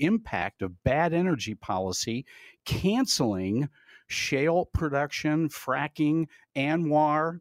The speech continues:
Keystone Pipeline, et cetera. I don't care if you don't like it. That's a truth out there, America. And it took a while for that to catch up to us, Chuck, but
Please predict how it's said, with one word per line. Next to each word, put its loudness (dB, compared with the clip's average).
Keystone 2
Pipeline, 0
et -2
cetera. 0
I -2
don't 2
care 2
if 0
you 2
don't 2
like 0
it. -2
That's 0
a 2
truth 2
out -2
there, -4
America. -2
And 0
it 0
took 0
a 2
while 2
for -4
that -4
to -18
catch -4
up -2
to -2
us, -6
Chuck, -2
but -6